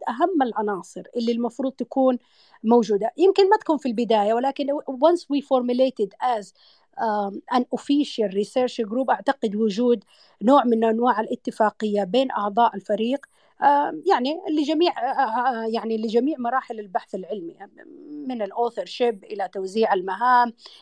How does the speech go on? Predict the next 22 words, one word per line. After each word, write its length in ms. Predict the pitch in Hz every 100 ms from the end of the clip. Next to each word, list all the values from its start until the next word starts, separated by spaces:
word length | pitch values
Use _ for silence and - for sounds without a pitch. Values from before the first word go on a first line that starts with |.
| -
إلى 160 | 240
الكتابة، 720 | 202 - 208 247 233 220 226
إلى 180 | 220 196
الببليكيشن، 600 | 185 214 233 220 254 285
كل 160 | 285 392
هالأشياء 640 | 269 262 220 - 220 196 - - - -
لما 200 | 240 269
يكون 240 | 262 302 277
في 180 | 294
اتفاق 580 | 285 - 240 233 196 190 -
معلن 420 | 208 294 262 330 466 _
بين 260 | 233 247 226 233
أعضاء 360 | 208 214 262
الجروب، 520 | 226 214 196 240 359 415 _ _ -
هذا 180 | 269 240
بيسهل 540 | 233 - - 240 233 240
الديناميكية 840 | 185 240 233 220 208 214 277 311 415 277
وتواصل 560 | - 202 233 - 226
المجموعة 720 | 214 208 190 214 285 320 392 - _ _ _
بينهم 580 | 190 233 262 247 240 247 -
وبين 300 | 190 180 190
بعض. 260 | - -